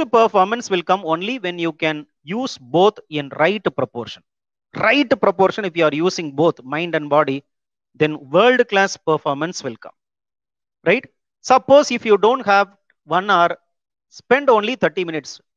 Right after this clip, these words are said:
Instead of twenty minutes, ten minutes, ten minutes, ten minutes. First ten minutes, physical exercise. Next ten minutes, some mental exercise like meditation. Next ten minutes, uh, write some uh, you know, uh, some good things about you, uh, write some targets of you,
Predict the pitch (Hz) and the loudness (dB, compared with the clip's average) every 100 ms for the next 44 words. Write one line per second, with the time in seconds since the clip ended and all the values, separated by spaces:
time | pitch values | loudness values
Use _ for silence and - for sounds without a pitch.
0 | _ 180 190 196 180 190 214 214 233 - | _ -12 0 0 2 0 0 0 -4 -4
1 | - _ _ _ _ _ _ _ _ 180 | -16 _ _ _ _ _ _ _ _ -2
2 | 196 208 240 - - _ _ - 185 190 | 0 0 0 -6 -14 _ _ 0 0 0
3 | 202 202 - 170 165 208 - 220 - 226 | -2 -2 -4 -2 -4 -6 -2 -2 -2 -2
4 | 202 196 190 214 - _ _ - 190 214 | -2 0 -2 -2 -8 _ _ -2 0 2
5 | 180 - 202 220 - 208 - 208 180 175 | 0 0 -2 -2 -2 -6 -4 -2 -2 -2
6 | 202 - - _ _ _ 196 185 175 175 | -8 -12 -20 _ _ _ 0 0 -2 -4
7 | 190 196 190 - 208 190 175 156 160 170 | 0 2 0 0 -2 0 -4 -2 -2 0
8 | 160 254 262 254 226 196 180 175 240 - | -2 -2 -4 -4 -2 -2 -2 -4 -6 -14
9 | _ _ _ _ - 185 190 226 - 208 | _ _ _ _ -4 0 2 0 0 0
10 | 294 _ _ _ _ _ 170 180 185 180 | 0 _ _ _ _ _ -2 0 2 0
11 | 165 147 - 160 151 151 180 170 208 - | -2 -4 -8 -6 -4 -2 -2 2 2 2
12 | 196 180 170 170 160 165 170 170 _ _ | 0 0 2 2 2 2 0 -2 _ _
13 | _ 165 165 185 208 196 175 - 175 180 | _ 2 4 2 2 -2 0 2 2 2
14 | 185 - 165 - 165 170 | -2 2 0 0 -4 -4